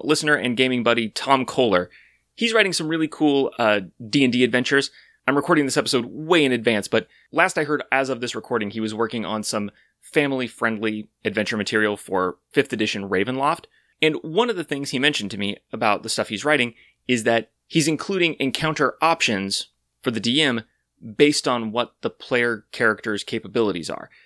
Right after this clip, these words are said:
So if you happen to have a bard in the group who does X, then you can drop in this encounter. I love that approach. And by my count,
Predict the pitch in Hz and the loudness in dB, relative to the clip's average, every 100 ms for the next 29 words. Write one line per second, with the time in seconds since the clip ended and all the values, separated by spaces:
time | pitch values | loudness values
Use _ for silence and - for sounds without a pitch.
0 | _ - 214 190 160 151 135 123 117 113 | _ -6 -4 -4 -4 -4 -4 -6 -6 -8
1 | _ - 95 90 131 135 131 117 127 120 | _ -4 -2 2 4 6 2 0 -2 -2
2 | 110 185 185 - 170 165 - - _ - | -2 0 -2 -2 -2 -2 -6 -10 _ 0
3 | 123 123 123 127 117 110 113 139 151 131 | 2 2 0 0 2 2 4 2 2 0
4 | 131 117 120 110 - _ _ 156 160 151 | 0 2 2 0 -2 _ _ 0 2 0
5 | 135 127 - 113 107 - _ _ 131 131 | 0 -4 -2 -2 -2 -8 _ _ 0 0
6 | 127 127 175 190 156 147 | 0 -2 -2 -4 -6 -6